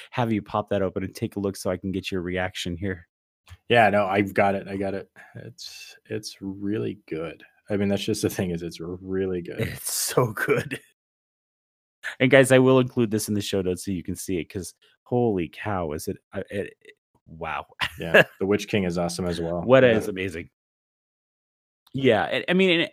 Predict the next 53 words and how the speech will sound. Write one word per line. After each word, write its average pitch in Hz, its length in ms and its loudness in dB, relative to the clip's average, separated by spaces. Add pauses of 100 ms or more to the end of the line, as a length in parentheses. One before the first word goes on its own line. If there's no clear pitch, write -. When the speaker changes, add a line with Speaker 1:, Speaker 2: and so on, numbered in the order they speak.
Speaker 1:
and 190 100 2
I 185 80 4
know 151 160 6
it's 123 140 2
hard 113 260 0
to 110 80 -2
do 104 320 -2
flames 98 640 -4
and, 98 160 -8
and 110 160 -6
even, 110 260 -2
like, 92 200 -6 (180)
to, 98 340 -6
like, 90 260 -14
on 101 200 -8
Gandalf's 98 420 -6
staff, 92 460 -6 (300)
they 101 80 0
have 98 180 -4
that 90 180 -6
magical 92 540 -6
swirl 104 420 -4
there. 104 300 -2 (360)
Uh, 73 200 -2
and 151 200 2
I 151 60 6
get 123 220 0
it. 95 140 -4
It's 123 140 0
hard 117 240 -2
to 107 60 -4
do 98 160 -4
that 98 160 -2
stuff - 280 -8
to 98 100 -12
make 95 180 -6
it 95 80 -8
look 98 220 -10
realistic 98 520 -6
'cause, 95 220 -8
well, 92 200 -8
it's 98 180 -10
not 139 180 0
realistic. 82 480 -14 (560)
But, 104 220 0 (800)
yeah, - 400 -8 (160)
they 107 120 -4
do 76 200 -10
a 69 40 -12
hell 78 220 -12
of 82 100 -18
a 98 60 -18
job. 67 360 -12